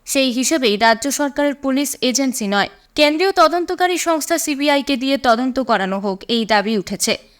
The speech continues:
কেন্দ্রীয় প্রতিমন্ত্রী তথা বিজেপির রাজ্য সভাপতি সুকান্ত মজুমদার একইভাবে সিবিআই তদন্তের দাবি জানিয়েছেন। তিনি কেন্দ্রীয় স্বাস্থ্যমন্ত্রী জে পি নাড্ডাকে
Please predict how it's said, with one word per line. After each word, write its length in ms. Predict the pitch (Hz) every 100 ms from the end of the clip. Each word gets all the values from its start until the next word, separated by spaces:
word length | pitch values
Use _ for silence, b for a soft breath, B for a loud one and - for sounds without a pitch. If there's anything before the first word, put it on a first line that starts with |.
| b
কেন্দ্রীয় 340 | - 240 233 240
প্রতিমন্ত্রী 640 | 226 226 262 262 240 285
তথা 380 | 277 247 226 247
বিজেপির 500 | 214 240 240 240 233
রাজ্য 260 | 226 240 262
সভাপতি 460 | 285 269 277 277
সুকান্ত 420 | - 269 269 247
মজুমদার 540 | 269 254 254 262 262 262
একইভাবে 680 | - 240 269 254 277 240 160 B B -
সিবিআই 420 | 302 262 339 370
তদন্তের 560 | 339 302 311 269 285
দাবি 280 | 233 247 254
জানিয়েছেন। 600 | 240 220 190 185 214 190
তিনি 280 | - 226 226
কেন্দ্রীয় 420 | 220 233 220 226
স্বাস্থ্যমন্ত্রী 720 | 226 240 233 269 262 254 262
জে 200 | 214 233
পি 180 | 226 247
নাড্ডাকে 580 | 233 214 202 269 262 143